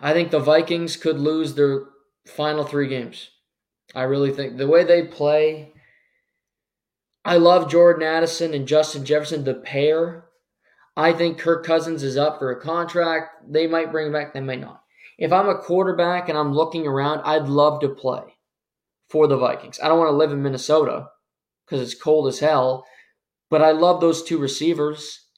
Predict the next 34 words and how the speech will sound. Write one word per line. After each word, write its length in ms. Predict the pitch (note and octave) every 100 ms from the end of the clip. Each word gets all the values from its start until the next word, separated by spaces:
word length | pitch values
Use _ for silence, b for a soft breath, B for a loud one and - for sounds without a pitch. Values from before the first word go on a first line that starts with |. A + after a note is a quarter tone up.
| _
and 120 | D3+ D3
I 80 |
love 360 | C#3+ C#3 E3 -
T 160 | - E3+
J 140 | D3
Hawkinson, 840 | C3+ C#3 D#3+ E3+ D#3 C#3+ C#3+ E3+ - _ _ _ _ _
and 100 | -
they 80 | D3+
always 240 | E3 F3
seem 160 | E3+ E3+
just 160 | D3+ -
to 80 | C3+
find 420 | - D#3 D#3+ D3+
a 40 |
running 320 | C#3+ D3 D#3+
back. 400 | C3+ C3 C#3+ D3+ - _ _ _ _
And 80 | -
I 40 |
think 160 | E3+ -
Kevin 240 | E3 D#3+
O'Connell's 500 | D#3 - D3 D#3 D3+
a 100 | C3+
decent 380 | - D3+ - C3+
coach, 540 | D3 D#3 D#3+ D#3+ - -
good 140 | D3+
offensive 420 | D3+ D3+ D#3 C#3+
mind. 320 | B2+ C#3+ D#3+ D3+
I 40 |
think 120 | C#3+
he's 140 | C#3 C3
a, 100 | B2+ _ _
a 60 | C#3
player-friendly 800 | - D#3+ D#3+ - D3+ D#3+ D3+ C3+
coach. 600 | D#3 D#3+ D#3+ - -